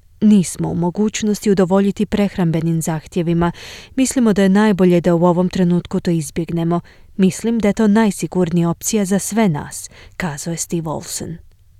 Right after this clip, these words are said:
Što se tiče usluga temeljenima na ljudskoj poveznici, ograničenje broja sudionika znači veće oslanjanje na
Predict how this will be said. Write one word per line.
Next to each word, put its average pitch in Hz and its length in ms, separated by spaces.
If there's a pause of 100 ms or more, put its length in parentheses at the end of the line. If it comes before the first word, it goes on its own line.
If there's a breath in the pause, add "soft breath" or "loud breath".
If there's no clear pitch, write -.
(440 loud breath)
Što 277 200
se 269 120
tiče 262 300
usluga 220 400
temeljenima 190 640
na 180 120
ljudskoj 190 420
poveznici, 170 800 (340 loud breath)
ograničenje 196 880
broja 185 360
sudionika 196 720
znači 196 680
veće 202 460
oslanjanje 208 760
na 180 240